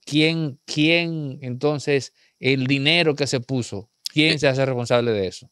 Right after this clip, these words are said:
Speaker 2: siempre se va a hacer responsable la constructora que vende el proyecto y el propietario de la constructora. Ahora, por un asunto de reclamación moral,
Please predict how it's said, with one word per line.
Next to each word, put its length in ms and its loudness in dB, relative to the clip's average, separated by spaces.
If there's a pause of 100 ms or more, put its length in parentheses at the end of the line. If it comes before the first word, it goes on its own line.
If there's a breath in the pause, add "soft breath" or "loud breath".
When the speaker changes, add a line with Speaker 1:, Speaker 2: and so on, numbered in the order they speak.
(240)
Speaker 2:
siempre 580 2
se 140 2
va 140 2
a 40 2
hacer 320 2
responsable 960 0
la 180 -2
constructora 760 -2
que 140 -4
vende 240 -2
el 80 -2
proyecto 680 -4 (100)
y 120 -4
el 100 -2
propietario 720 -4
de 100 0
la 120 -2
constructora. 640 -10
Ahora, 300 -2 (480 soft breath)
por 160 -6
un 120 0
asunto 480 -2
de 120 -2
reclamación 680 -2
moral, 520 -2